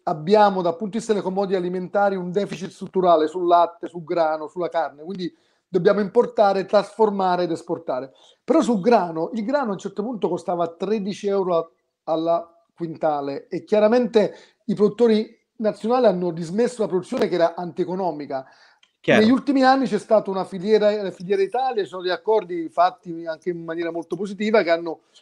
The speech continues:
Speaker 1: riespanso la attività di produzione di grano in Italia, quindi oggi ci sono tantissimi produttori che usano grano italiano. Però, voglio dire, in questo riaggiustamento va anche inserito un ragionamento di recupero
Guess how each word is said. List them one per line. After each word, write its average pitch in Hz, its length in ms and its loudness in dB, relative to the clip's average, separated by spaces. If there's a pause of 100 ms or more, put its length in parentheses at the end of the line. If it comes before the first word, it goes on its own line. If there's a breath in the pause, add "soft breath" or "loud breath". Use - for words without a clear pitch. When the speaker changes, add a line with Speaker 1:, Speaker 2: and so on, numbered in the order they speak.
(320 soft breath)
Speaker 1:
riespanso 190 1200 0
la 165 300 2
attività 180 920 0
di 151 140 -4
produzione 170 380 0
di 170 60 0
grano 175 140 0
in 185 60 0
Italia, 165 420 2
quindi 220 180 0
oggi 202 260 4
ci 165 120 -6
sono 180 240 -4
tantissimi 190 400 -8
produttori 214 400 -2
che 180 80 -8
usano 170 300 -8 (260 soft breath)
grano 185 340 6
italiano. 147 600 0 (320)
Però, 240 420 6
voglio 202 140 -2
dire, 185 200 -2
in 185 140 -6
questo 262 340 -6
riaggiustamento 185 1120 -2 (220 soft breath)
va 185 180 2
anche 233 520 4
inserito 208 760 -2
un 175 60 -6
ragionamento 185 680 -4
di 180 380 -8
recupero 170 800 -4